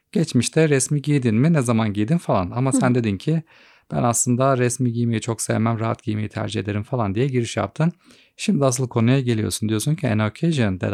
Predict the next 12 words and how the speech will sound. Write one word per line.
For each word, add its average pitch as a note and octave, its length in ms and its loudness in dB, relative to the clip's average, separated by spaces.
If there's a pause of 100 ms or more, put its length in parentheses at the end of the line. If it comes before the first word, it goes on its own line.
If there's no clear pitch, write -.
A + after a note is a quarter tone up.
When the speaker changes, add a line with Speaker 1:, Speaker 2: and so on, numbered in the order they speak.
(140)
Speaker 1:
I - 40 -4
wore F#2+ 180 -2
formal D3 500 2
clothes." C#3 320 0 (840)
Resmi A#2+ 380 2
kıyafet A#2+ 400 -2
giydiğim G2+ 420 -4
bir D#3 260 2 (220)
olay C#3+ 480 0 (540)
benim D#3 360 4 (260)
mezuniyet D3 500 2
törenimdi. F#2 540 -2